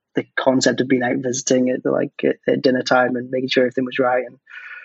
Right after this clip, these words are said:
um, also the kind of o-, great opportunity to work for Dave again, um, who'd, who'd, who'd moved on, who'd moved on to Brewdog and, um, and, like, work with people like James, who just genuinely inspired me and were, were really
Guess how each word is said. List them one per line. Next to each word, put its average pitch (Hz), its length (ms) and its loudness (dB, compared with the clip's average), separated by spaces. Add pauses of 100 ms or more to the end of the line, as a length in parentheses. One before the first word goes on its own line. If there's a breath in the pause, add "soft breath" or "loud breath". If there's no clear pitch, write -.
(200 loud breath)
um, 135 440 2
also 143 320 6
the 131 140 2
kind 139 180 4
of 131 160 0
o-, 131 220 2
great 135 200 4
opportunity 131 560 0
to 131 140 0
work 131 220 2
for 131 80 0
Dave 131 380 2
again, 131 460 2 (160)
um, 131 120 0
who'd, 139 180 -2 (140)
who'd, 135 200 -4
who'd 131 180 -14
moved 135 260 0
on, 127 320 0 (140)
who'd 127 120 -8
moved 127 180 -4
on 127 100 0
to - 100 -20
Brewdog 127 420 4
and, 123 240 -4 (140)
um, 127 260 -6 (260)
and, 123 160 0
like, 120 260 -2
work 127 160 2
with 123 160 0
people 127 260 2
like 123 160 4
James, 123 380 0
who 127 120 0
just 127 240 -6 (160)
genuinely 123 340 2
inspired 123 400 0
me 127 140 0
and 123 160 -2
were, 120 160 -2 (100)
were 131 180 -2
really 123 480 0